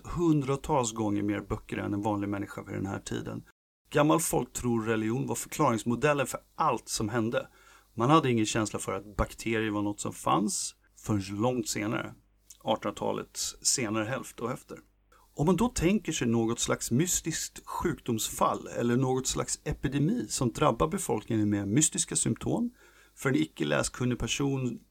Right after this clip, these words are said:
eh, som inte har studerat många sjuka människor, så är alla symptom mystiska och läskiga. Och så försöker man bygga en förklaringsmodell för det här givet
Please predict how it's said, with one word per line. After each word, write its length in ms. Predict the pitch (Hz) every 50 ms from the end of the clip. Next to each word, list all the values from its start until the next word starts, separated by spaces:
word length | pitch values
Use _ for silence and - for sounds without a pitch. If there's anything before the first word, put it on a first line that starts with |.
| _ _ _ _ _ _ _ _ -
eh, 440 | 127 120 117 117 113 113 113 117 120
som 200 | - - 131 127
inte 180 | 113 - -
har 500 | 113 113 110 117 117 - - - - -
studerat 720 | - - - 127 117 113 123 127 120 113 107 101 - - -
många 340 | 120 117 127 127 117 117 110
sjuka 280 | - 120 113 - -
människor, 480 | 110 107 110 131 151 156 127 120 117 - - - - - 135 -
så 140 | - - -
är 60 | - -
alla 280 | 135 131 117 123 135
symptom 520 | - - 127 113 - - - 104 98 98 98
mystiska 480 | 107 110 - - - 113 - - -
och 100 | - 101
läskiga. 380 | 98 104 104 - - - - - - _ _ _ _ _ _ _ _ _
Och 100 | - 123
så 100 | - 120
försöker 260 | - - 151 156 156 156
man 140 | 156 147
bygga 280 | 143 175 156 127 117 123
en 60 | 117
förklaringsmodell 840 | - - - - - 151 117 110 - - 120 117 - 180 202 208 202
för 160 | 180 - 156
det 60 | 123
här 160 | 101 107 101 104
givet 880 | - - - - - 170 165 131 120 123 156 123 - - _ - -